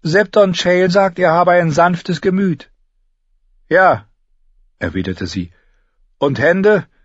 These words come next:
mit denen er einem Mann den Kopf von den Schultern reißen kann, wenn ihm der Sinn danach steht. Dennoch sollte er diesem Walder nicht den Rücken zukehren,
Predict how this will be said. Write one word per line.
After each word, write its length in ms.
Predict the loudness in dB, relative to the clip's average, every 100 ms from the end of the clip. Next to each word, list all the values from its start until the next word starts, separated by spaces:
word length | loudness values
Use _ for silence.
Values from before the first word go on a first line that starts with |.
| _ _ _ _
mit 180 | -8 0
denen 200 | 0 4
er 100 | 2
einem 240 | 4 2
Mann 220 | 0 0 0
den 160 | -2
Kopf 240 | -2 -6 -2
von 200 | -2 0
den 140 | -2
Schultern 320 | -2 0 0
reißen 340 | 2 0 0 -2
kann, 240 | 0 0
wenn 120 | -2
ihm 120 | -2
der 140 | 0 0
Sinn 200 | 0 0
danach 280 | 0 0 -4
steht. 340 | -6 -6 -8 _ _ _ _ _ _ _ _
Dennoch 460 | 0 2 2 0 2
sollte 280 | 2 2
er 100 | 0
diesem 300 | 0 -2 0
Walder 300 | 2 2 2
nicht 180 | 0 0
den 120 | 0
Rücken 280 | 2 0 -2
zukehren, 580 | -4 -4 -2 -2 -2